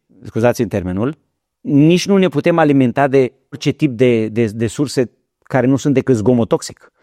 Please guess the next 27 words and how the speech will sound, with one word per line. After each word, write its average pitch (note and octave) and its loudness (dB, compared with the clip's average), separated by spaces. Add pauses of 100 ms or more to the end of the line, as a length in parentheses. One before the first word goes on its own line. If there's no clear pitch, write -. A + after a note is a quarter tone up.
(120)
care B2 -2
nu C3 2
sunt C#3 -2
decât, B2 -2
uh, A#2 2 (260)
niște B2+ -2
replici A#2+ 0
și - -8
niște A2 0
sloganuri, A#2 0
nimic A2+ 0
mai A2+ -2
mult. C#3+ -2 (160)
A A#2 -2
alege D#3 2 (340)
surse D#3+ -2
credibile, C#3 2
echilibrate, C3 -2 (280)
înseamnă D3 -2 (300)
a A#2+ 0
face C#3+ -2
o F#3 4
igienă C3 2
informațională, A2 -6
nu? G#2 -10 (320)
De A2+ -4
asta D3+ 0